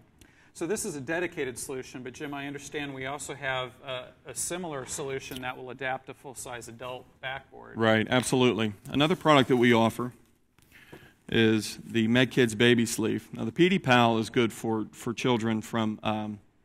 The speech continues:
Speaker 2: uh, up to ninety pounds, twenty to, to, to ninety pounds of P D Pack.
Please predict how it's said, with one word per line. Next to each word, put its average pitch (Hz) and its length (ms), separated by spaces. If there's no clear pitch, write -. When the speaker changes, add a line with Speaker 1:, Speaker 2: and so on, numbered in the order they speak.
Speaker 2:
uh, 117 40
up 113 320
to 131 100
ninety 120 240
pounds, 107 360
twenty 123 280
to, 113 180
to, - 240
to - 240
ninety 110 240
pounds 107 260
of 104 100
P 117 100
D 113 100
Pack. 104 280